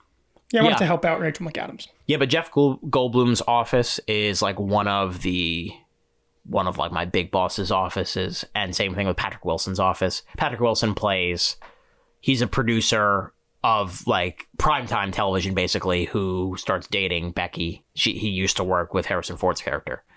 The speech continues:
Speaker 2: Um, yeah, but that was a real trip, seeing my newsroom and seeing a lot of the places that I recognize be a part of this movie that, in, in general, I was pretty pleased with its attitude about morning news because it understands kind of the nuances of it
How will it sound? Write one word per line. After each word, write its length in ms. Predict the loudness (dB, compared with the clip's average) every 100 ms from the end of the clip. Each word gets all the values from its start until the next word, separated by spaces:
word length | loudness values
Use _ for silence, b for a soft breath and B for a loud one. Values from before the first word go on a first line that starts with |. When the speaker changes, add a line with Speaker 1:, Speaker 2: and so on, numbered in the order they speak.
| b b b
Speaker 2:
Um, 460 | -2 0 0 -4 -10 _ _ -2
yeah, 100 | 0
but 100 | 2
that 80 | 2
was 100 | 2
a 40 | 4
real 140 | 2
trip, 320 | 2 -2 -2 -8
seeing 540 | -2 0 2 0 -2 -6 _ _ _ _ _ _ _ -2
my 220 | 0 2
newsroom 720 | 2 2 4 4 4 2 0
and 160 | 0 0
seeing 200 | 0 2
a 60 |
lot 180 | 2 2
of 60 | 0
the 60 |
places 320 | -2 -2 -2 0
that 140 | 0
I 20 |
recognize 600 | 0 -2 -2 -2 -2 -2
be 100 | -2
a 60 | 0
part 200 | 0 0
of 80 | 0
this 160 | 2
movie 320 | 4 6 6 4
that, 240 | 2 2
in, 160 | 0 2
in 300 | 2 4 4
general, 640 | 4 4 4 4 2 -2 _ _ B B 0
I 80 |
was 140 | 0 0
pretty 240 | 0 0
pleased 440 | 2 4 6 4 4
with 520 | 4 4 0 -16 -20 _ -2
its 200 | -2 -2
attitude 460 | -2 0 0 2 2
about 220 | 2 0
morning 300 | 0 2 2
news 280 | 2 2 0
because 240 | -2 0
it 100 | 0
understands 800 | 0 0 0 2 0 0 -2 -2
kind 180 | -2 -2
of 60 | 0
the 60 |
nuances 580 | 0 2 2 2 0 0
of 140 | 2 4
it 180 | 2